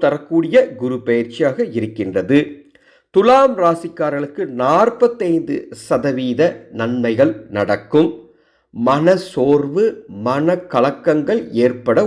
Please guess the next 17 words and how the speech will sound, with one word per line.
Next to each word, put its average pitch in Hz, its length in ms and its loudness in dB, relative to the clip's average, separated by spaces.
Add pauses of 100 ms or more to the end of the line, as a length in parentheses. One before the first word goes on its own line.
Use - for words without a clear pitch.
(120)
வாய்ப்பு 104 500 0
உண்டு. 92 320 0 (640)
விருச்சிக 240 600 2
ராசிக்காரர்களுக்கு 156 920 0 (180)
தொண்ணூறு 262 560 2 (100)
சதவீத 135 600 0 (540)
நல்லது 147 420 4 (260)
நடக்கும். 113 500 0 (420)
யோகம் 208 540 4
தரக்கூடிய 131 500 -2 (480)
குரு 139 160 2 (120)
பெயர்ச்சியாக 117 600 2 (120)
இருக்கின்றது. 107 580 -2 (600)
தனுசு 254 440 4
ராசிக்காரர்களுக்கு 156 840 -2 (180)
நாற்பத்தைந்து 170 840 2 (100)
சதவீத 123 420 -4